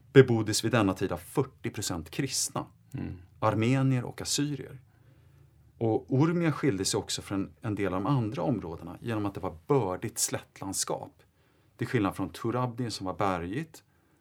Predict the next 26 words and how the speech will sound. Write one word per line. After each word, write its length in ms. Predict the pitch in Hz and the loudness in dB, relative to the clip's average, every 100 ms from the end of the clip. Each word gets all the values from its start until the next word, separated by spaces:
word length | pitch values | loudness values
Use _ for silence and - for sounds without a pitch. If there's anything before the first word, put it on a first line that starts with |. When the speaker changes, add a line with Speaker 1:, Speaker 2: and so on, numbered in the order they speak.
| _ - | _ -12
Speaker 1:
och 100 | 101 | -2
Hakkari 480 | 120 - - 104 | -2 -2 -2 0
som 140 | - 95 | 0 0
var 200 | 92 - - | 0 -2 -8
extremt 600 | 104 - 147 113 85 - | -6 -6 -4 -6 -10 -14
bergigt. 560 | 131 - 131 - - - _ _ _ _ _ | -16 -14 -20 -20 -20 -20 _ _ _ _ _
Men 100 | 117 | 4
det 40 | |
är 20 | 135 | 4
ungefär 200 | 131 120 | 4 2
i 140 | 98 | 0
det 220 | 135 127 113 | 0 2 2
området 520 | 98 90 95 92 82 | 0 0 0 -2 -6
vi 80 | - | -12
kommer 200 | 87 90 | -10 -8
hålla 280 | 107 92 95 | -6 -6 -4
oss 140 | - | -8
i. 120 | 107 | -6
Sydöstra, 720 | - - 131 127 - - 147 135 _ _ _ _ _ - | -4 0 2 2 0 0 0 0 _ _ _ _ _ 2
östra 380 | 147 - - 147 | 2 2 -2 -2
Turkiet, 800 | 139 127 113 101 104 101 - - _ - _ - - _ _ _ - | -2 -2 -4 -2 -4 -4 -8 -18 _ -20 _ -20 -20 _ _ _ -8
eh, 460 | 117 101 98 - 127 131 - | -4 -4 -2 -4 -6 -6 0
Iran, 800 | 117 104 95 95 92 92 87 85 _ _ _ _ | 4 6 6 4 2 0 -2 -8 _ _ _ _
eh, 100 | - 80 95 | -14 -12 -6
norra 400 | 117 113 92 82 | 2 2 2 0
Syrien. 480 | - - 52 - | -2 -4 -8 -10